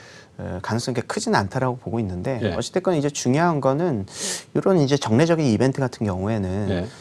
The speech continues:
Speaker 1: 어, 어찌됐건 금리가 올라간다라고, 그러니까 금리를 안 오르면은 그냥, 어, 지금 현재 상황이 유지가 되는 거고
Speaker 2: 예.
Speaker 1: 만약에 점도표가 올라가고 실제 금리가 올라가게 되면
Speaker 2: 예.
Speaker 1: 달러 인덱스 상승 요인, 요인이 되는 거잖아요.
Speaker 2: 예.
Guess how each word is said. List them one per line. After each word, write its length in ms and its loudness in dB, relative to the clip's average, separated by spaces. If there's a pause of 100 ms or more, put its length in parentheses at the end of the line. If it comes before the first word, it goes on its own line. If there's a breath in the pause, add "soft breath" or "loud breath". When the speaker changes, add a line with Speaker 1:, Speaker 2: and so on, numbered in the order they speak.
(360 loud breath)
Speaker 1:
어, 360 -4
어찌됐건 340 -6
금리가 420 8
올라간다라고, 720 6
그러니까 200 -2
금리를 400 8
안 80 0
오르면은 380 4
그냥, 340 0 (440 loud breath)
어, 340 -6
지금 260 2
현재 220 4
상황이 320 4
유지가 240 2
되는 200 -2
거고 340 -6
Speaker 2:
예. 120 -4 (220 loud breath)
Speaker 1:
만약에 260 4
점도표가 580 2
올라가고 420 2
실제 320 -2
금리가 360 0
올라가게 340 0
되면 500 -4
Speaker 2:
예. 180 -4 (100)
Speaker 1:
달러 400 8
인덱스 420 0
상승 600 2
요인, 320 4
요인이 240 4
되는 240 -4
거잖아요. 340 -6
Speaker 2:
예. 240 0